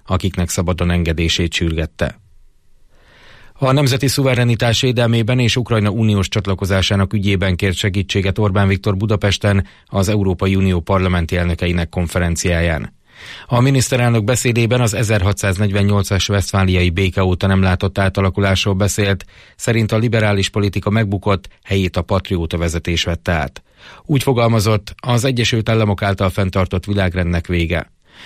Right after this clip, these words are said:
A kormányfő szerint, miközben Kína rohamléptekkel fejlődik,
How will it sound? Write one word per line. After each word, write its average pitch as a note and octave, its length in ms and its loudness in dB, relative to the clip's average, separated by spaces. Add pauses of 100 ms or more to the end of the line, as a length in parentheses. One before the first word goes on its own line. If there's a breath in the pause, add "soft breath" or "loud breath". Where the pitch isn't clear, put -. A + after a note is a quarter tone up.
(120)
A A2 160 2
kormányfő A#2 440 2
szerint, A2+ 520 0
miközben A2 440 0
Kína A#2+ 300 2
rohamléptekkel G2+ 800 0
fejlődik, A2 600 0